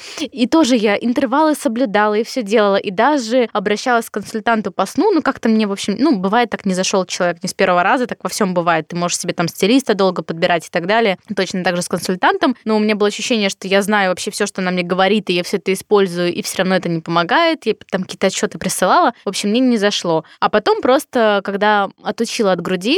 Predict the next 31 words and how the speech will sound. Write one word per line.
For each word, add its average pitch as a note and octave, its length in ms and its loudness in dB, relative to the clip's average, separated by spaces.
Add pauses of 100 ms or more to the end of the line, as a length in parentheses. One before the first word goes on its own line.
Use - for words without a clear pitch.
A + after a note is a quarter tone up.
к G#3+ 120 -4
двум G3+ 220 0
годам, F3+ 560 0
все - 200 -4
стало A3 320 0
окей. E3+ 460 -8
Конечно C#4+ 380 0
же, A#3 140 0
это F#3+ 440 -4 (100)
все B3 160 0
было, G3+ 260 2 (200)
развивалось G#3 480 2
с - 60 -10
разной G3 240 0
скоростью. C#4+ 400 -2
Сначала G3+ 340 0
было F3+ 140 0
совсем E4+ 420 -2
хреново, C4+ 380 2
потом F#3 300 -4
полегче, C4 500 0
потом G#3 200 0
все-таки G3 300 -2
она F3+ 120 0
спала, G3 420 2
и E3+ 40 -2
там F3 140 -6
я F3+ 120 -4
могла F3+ 240 -2
ей F#3 80 0
дать, F3+ 240 -2